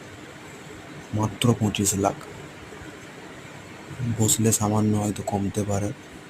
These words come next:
তবে কুড়ি লাখে আসবেনি, এটাও জানিয়ে রাখি আপনাদের। মাত্র পঁচিশ লাখ। আর আমার টু পার্সেন্ট ব্রোকারেজ আছে। এই যে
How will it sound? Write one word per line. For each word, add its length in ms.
তবে 260
কুড়ি 240
লাখে 320
আসবেনি, 460
এটাও 280
জানিয়ে 360
রাখি 260
আপনাদের। 440
মাত্র 500
পঁচিশ 440
লাখ। 140
আর 60
আমার 260
টু 180
পার্সেন্ট 400
ব্রোকারেজ 420
আছে। 260
এই 120
যে 80